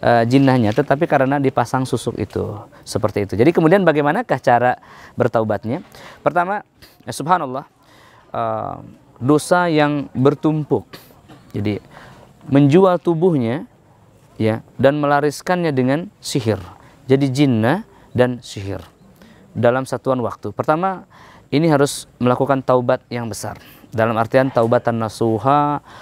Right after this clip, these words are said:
betul-betul menyesal, ya, mohon ampun kepada Allah dan tidak akan pernah melakukannya lagi, dan kemudian melakukan amal-amal besar. Taubat daripada dosa yang besar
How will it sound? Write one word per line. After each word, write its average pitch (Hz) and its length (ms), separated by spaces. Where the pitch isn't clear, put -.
betul-betul 110 560
menyesal, 135 800
ya, 110 160
mohon 107 320
ampun 127 240
kepada 113 320
Allah 123 480
dan 107 160
tidak 101 240
akan 107 160
pernah 113 240
melakukannya 110 640
lagi, 101 480
dan 120 160
kemudian 127 560
melakukan 127 480
amal-amal 107 480
besar. 90 240
Taubat 170 320
daripada 127 400
dosa 117 240
yang 107 80
besar 107 320